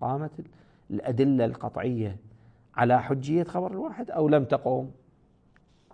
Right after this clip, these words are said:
وإلا فمن المتفق عليه لا خلاف فيه، ما هو؟ أن خبر الواحد بما هو خبر مفيد للظن الشخصي أو الظن النوعي،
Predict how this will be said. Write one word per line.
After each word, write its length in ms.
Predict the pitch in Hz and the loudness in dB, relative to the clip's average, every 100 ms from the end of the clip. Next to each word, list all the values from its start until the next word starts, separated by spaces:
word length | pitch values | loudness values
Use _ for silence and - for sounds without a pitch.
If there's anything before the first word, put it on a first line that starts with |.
| _ _ _ _ _ _ _ - | _ _ _ _ _ _ _ -2
وإلا 600 | 123 120 143 127 120 107 | 2 4 4 4 6 4
فمن 320 | 101 110 107 | 2 -2 0
المتفق 640 | 104 101 95 - 170 202 175 | -2 -4 -6 -4 -4 -4 -2
عليه 460 | 127 127 120 87 - | 0 2 0 -2 -4
لا 160 | 107 | -4
خلاف 440 | 131 165 190 185 165 | -4 -2 0 0 0
فيه، 500 | - 160 135 107 120 - | 0 2 2 0 -6 2
ما 160 | 151 | 6
هو؟ 260 | 165 165 170 - - - - - _ _ 135 | 8 6 4 0 -18 -20 -20 -20 _ _ -2
أن 340 | 113 110 107 | 0 -2 -2
خبر 340 | - 151 127 | 0 2 2
الواحد 440 | 104 104 101 - 90 98 | 0 -2 -4 -6 -10 -6
بما 200 | 101 101 | -6 -6
هو 340 | 90 139 180 | -6 -6 -6
خبر 400 | 165 - 185 160 | -8 -6 -6 -6
مفيد 400 | 107 98 160 190 | -8 -10 -10 -10
للظن 460 | 151 110 107 139 185 | -10 -10 -10 -10 -10
الشخصي 540 | 143 - 311 - 139 139 _ _ _ - | -10 -12 -16 -14 -14 -14 _ _ _ 4
أو 140 | 208 | 6
الظن 340 | 180 170 160 | 6 4 4
النوعي، 540 | 156 147 147 127 113 | 4 8 8 8 4